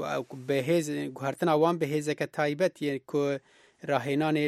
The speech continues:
li wir dike ji bo şerê dijî Dewleta Îslamî Daesh. Berpirsên Amerîka ev li derengî roca înê erê kirin û gotin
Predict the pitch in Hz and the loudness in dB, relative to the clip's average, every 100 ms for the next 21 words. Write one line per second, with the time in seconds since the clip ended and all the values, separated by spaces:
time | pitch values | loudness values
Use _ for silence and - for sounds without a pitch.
0 | 135 135 147 143 135 131 - 139 127 131 | 0 0 0 0 -2 -4 0 -2 -2 -4
1 | 139 139 139 - - 143 131 127 123 127 | 0 0 0 -4 -2 -2 -2 -4 -4 -4
2 | 131 127 131 127 139 127 - 131 131 131 | -4 -4 -4 -4 -4 -6 -8 -6 -4 -4
3 | 170 139 110 - 110 113 - - - _ | -2 -4 -4 -8 -10 -12 -18 -20 -20 _
4 | 175 170 160 - 139 139 135 180 196 214 | 0 0 0 0 0 0 0 0 -2 -2
5 | 214 180 156 143 139 151 131 131 127 123 | 0 0 -2 -4 0 0 0 0 -2 2
6 | 139 165 147 143 139 135 135 131 160 160 | 2 2 2 0 0 0 0 -2 0 0
7 | 143 139 139 - 185 226 214 185 175 170 | 0 0 -2 0 0 0 0 2 2 4
8 | 165 160 156 | 2 4 2